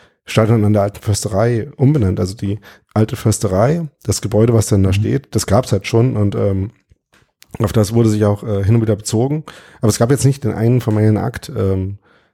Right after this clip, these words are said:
Speaker 1: soweit das irgendwie erforscht ist, äh, der
Speaker 2: Aber
Speaker 1: dieses Stadion offen-, offiziell umbenannt
Speaker 2: aber es
Speaker 1: wurde.
Speaker 2: gab ja irgendwann diesen Zeitpunkt, als die S-Bahn-Station umbenannt wurde.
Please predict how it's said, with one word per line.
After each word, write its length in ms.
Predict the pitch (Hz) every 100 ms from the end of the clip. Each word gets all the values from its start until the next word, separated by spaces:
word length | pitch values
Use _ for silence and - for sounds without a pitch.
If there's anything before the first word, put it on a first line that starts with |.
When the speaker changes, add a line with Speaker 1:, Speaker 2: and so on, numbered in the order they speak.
| -
Speaker 1:
soweit 420 | - 98 95 -
das 260 | 98 - -
irgendwie 260 | 95 98
erforscht 440 | 98 - 101 107 -
ist, 180 | 104 -
äh, 280 | 104 98 101 - - _
der 120 | - 101
Speaker 2:
Aber 140 | 90
Speaker 1:
dieses 160 | 104 98
Stadion 320 | 98 107 101
offen-, 300 | 110 139 120 -
offiziell 300 | 113 - 104
umbenannt 300 | 120 98 95
Speaker 2:
aber 100 | 90
es 80 |
Speaker 1:
wurde. 60 | 98
Speaker 2:
gab 140 | 95
ja 220 | 104 90 - - - _ _ _ _ - -
irgendwann 380 | 101 95 92
diesen 220 | 90 87 85
Zeitpunkt, 380 | 95 - 90 85
als 120 | -
die 140 | 85
S-Bahn-Station 580 | - - 95 - 80 80
umbenannt 400 | 82 82 80 -
wurde. 300 | 85 85 90